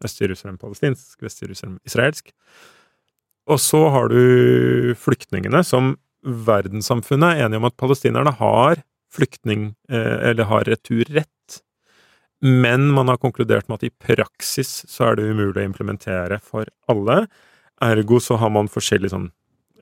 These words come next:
har man forhandlet om sånn pakkeløsninger-aktig, hvor man anerkjenner retten deres, men i praksis må den implementeres på andre måter, så du må få anerkjennelse av den skaden som ble gjort med fordrivelsen og sånt. Og at en viss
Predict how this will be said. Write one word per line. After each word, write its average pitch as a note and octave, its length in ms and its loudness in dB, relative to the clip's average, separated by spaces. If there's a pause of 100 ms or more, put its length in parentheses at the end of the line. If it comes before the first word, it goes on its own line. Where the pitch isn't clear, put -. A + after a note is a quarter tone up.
(140)
har A2+ 140 -4
man A#2 120 2
forhandlet G2+ 520 0
om G#2 180 -4
sånn G2+ 240 -12
pakkeløsninger-aktig, G2 1200 -4
hvor G2+ 160 2
man G2 300 0 (320)
anerkjenner G#2+ 480 0
retten G#2+ 420 -6
deres, G#2 520 4
men G#2 160 0
i G#2 40 -4
praksis - 680 -4
må G#2 160 -8
den - 160 -14
implementeres G2 880 -8
på - 100 -10
andre G2 160 -8
måter, G2 300 -6
så G#2 80 -4
du G2 80 -6
må G2 100 -6
få - 220 -14
anerkjennelse G2 880 -6
av G2 320 0 (640)
den G#2+ 200 2
skaden G2+ 440 2
som G#2 160 -4
ble G#2 120 2
gjort G#2+ 280 0
med G#2+ 140 -2
fordrivelsen G2 560 0
og - 20 -10
sånt. A#3+ 300 0 (920)
Og A#2 200 6
at G#2 100 -4
en A2 100 2
viss G2+ 360 -4